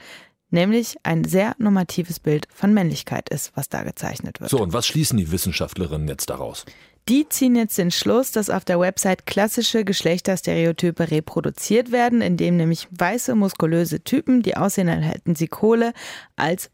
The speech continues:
Speaker 1: begehrenswert dargestellt werden. Jetzt könnte man erstmal denken, okay, krass, wir sind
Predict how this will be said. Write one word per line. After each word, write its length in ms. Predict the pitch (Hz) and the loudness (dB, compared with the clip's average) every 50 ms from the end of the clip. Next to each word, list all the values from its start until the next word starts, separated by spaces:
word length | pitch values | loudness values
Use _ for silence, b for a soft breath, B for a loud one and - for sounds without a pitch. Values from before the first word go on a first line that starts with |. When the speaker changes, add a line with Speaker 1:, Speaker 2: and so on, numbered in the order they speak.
| _ _ | _ _
Speaker 1:
begehrenswert 800 | - 208 208 - 240 233 190 151 151 - - - 78 - - - _ - | -2 -2 2 2 2 4 2 2 0 -2 -4 -8 -8 -8 -10 -14 _ -2
dargestellt 720 | 156 135 123 127 - - - - - - 73 - - - | -2 -2 -2 -2 -4 -6 -6 -4 -4 -4 -4 -4 -4 -4
werden. 200 | 90 90 - - | -4 -4 -4 -4
Jetzt 180 | - - - | -6 -4 0
könnte 200 | - 220 247 269 | 0 2 2 2
man 140 | 254 226 196 | 0 0 0
erstmal 280 | - 180 - - 180 175 | 0 -2 0 0 0 0
denken, 340 | 175 175 175 - - 170 151 | 0 0 0 0 -2 -2 -2
okay, 260 | 165 - - 180 165 | -2 -4 -6 -6 -6
krass, 380 | - - 214 247 294 - - | -2 -2 0 0 -2 -2 -2
wir 120 | 214 208 196 | -2 0 2
sind 200 | 190 190 190 | 2 0 -2